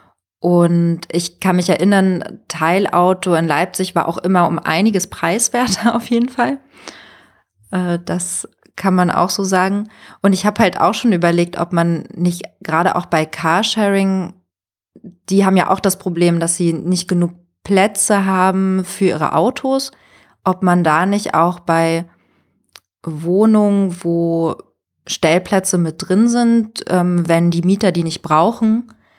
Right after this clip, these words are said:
dass man die, ähm, vermieten kann an so Carsharing-Unternehmen.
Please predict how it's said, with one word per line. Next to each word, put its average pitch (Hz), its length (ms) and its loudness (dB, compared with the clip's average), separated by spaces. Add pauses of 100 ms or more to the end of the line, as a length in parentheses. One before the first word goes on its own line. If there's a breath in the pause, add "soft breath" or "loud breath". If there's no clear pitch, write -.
(260 soft breath)
dass 175 280 0
man 170 260 2
die, 175 300 2 (100)
ähm, 165 600 -2 (280)
vermieten 175 720 0
kann 180 380 -2
an 170 600 -2
so 170 200 -4
Carsharing-Unternehmen. 147 1300 -4